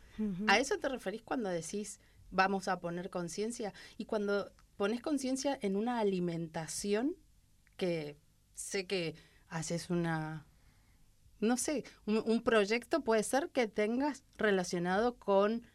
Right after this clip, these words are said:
Speaker 2: este acompañamiento de, de poner conciencia en un, nuestra alimentación.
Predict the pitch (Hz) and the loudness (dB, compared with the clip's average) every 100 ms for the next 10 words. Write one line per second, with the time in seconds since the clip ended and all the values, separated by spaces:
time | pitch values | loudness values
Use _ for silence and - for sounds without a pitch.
0 | _ - 180 214 185 180 175 170 165 175 | _ -6 2 2 2 0 0 -2 -2 -2
1 | 185 202 254 254 202 180 175 170 165 165 | 0 0 2 2 2 2 2 0 -2 -2
2 | 170 180 - - - 165 175 170 165 - | -4 -8 -14 -20 -12 -2 0 0 -2 2
3 | 190 190 202 185 196 190 202 180 180 185 | 2 4 2 0 0 0 0 0 0 -2
4 | 165 175 175 175 175 165 160 160 165 160 | -2 0 0 0 2 2 0 -2 -2 -4
5 | 160 226 302 | -4 0 0